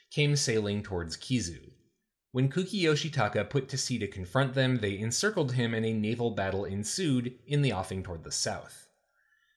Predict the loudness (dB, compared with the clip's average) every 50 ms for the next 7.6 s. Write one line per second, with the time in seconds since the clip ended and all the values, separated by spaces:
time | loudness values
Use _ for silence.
0 | _ -2 -2 -2 0 2 2 2 2 2 2 -2 -2 2 4 2 2 2 0 -2
1 | -2 0 0 -2 -4 -6 -6 -4 -2 -2 0 0 0 2 2 4 4 4 4 4
2 | 2 2 2 2 2 2 2 2 -2 -6 -8 -4 0 2 4 4 4 4 2 2
3 | 2 0 0 0 0 -2 -2 -2 -2 -4 -6 -6 -6 -4 -4 -4 -4 -6 -12 -18
4 | -20 _ _ _ _ _ _ _ _ _ _ -2 0 0 0 0 0 0 2 2
5 | 2 2 2 2 2 4 4 6 6 6 6 4 2 0 0 -2 -2 -4 -4 0
6 | 4 4 4 4 4 2 -2 -2 -2 -2 -2 0 2 0 0 0 -2 -4 -4 -4
7 | -4 -4 -4 -2 0 0 0 0 -2 -4 -6 -8